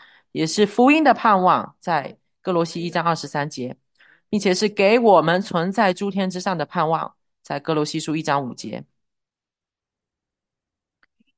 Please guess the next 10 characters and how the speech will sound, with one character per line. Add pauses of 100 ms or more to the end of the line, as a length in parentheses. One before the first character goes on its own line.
(100)
我
们
该
一
直
持
定
这
盼
望。